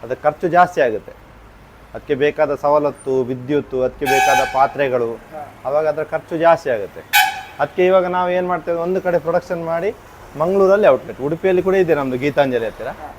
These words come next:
Speaker 1: ಇಲ್ಲಿ ಮಂಗಳೂರಲ್ಲಿ ಒಂದು ಔಟ್ಲೆಟ್ ಮಾಡಿದೆ. ಇಲ್ಲಿ ಕೂಡ ಒಳ್ಳೆ ರೆಸ್ಪಾನ್ಸ್ ಇದೆ. ನಾವು ಓಪನ್ ಆದ ದಿವಸದಿಂದ ನಮ್ಗೆ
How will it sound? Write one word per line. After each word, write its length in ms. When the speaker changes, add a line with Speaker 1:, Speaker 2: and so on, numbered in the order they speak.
Speaker 1:
ಇಲ್ಲಿ 140
ಮಂಗಳೂರಲ್ಲಿ 520
ಒಂದು 140
ಔಟ್ಲೆಟ್ 340
ಮಾಡಿದೆ. 400
ಇಲ್ಲಿ 180
ಕೂಡ 140
ಒಳ್ಳೆ 280
ರೆಸ್ಪಾನ್ಸ್ 440
ಇದೆ. 140
ನಾವು 240
ಓಪನ್ 240
ಆದ 180
ದಿವಸದಿಂದ 500
ನಮ್ಗೆ 560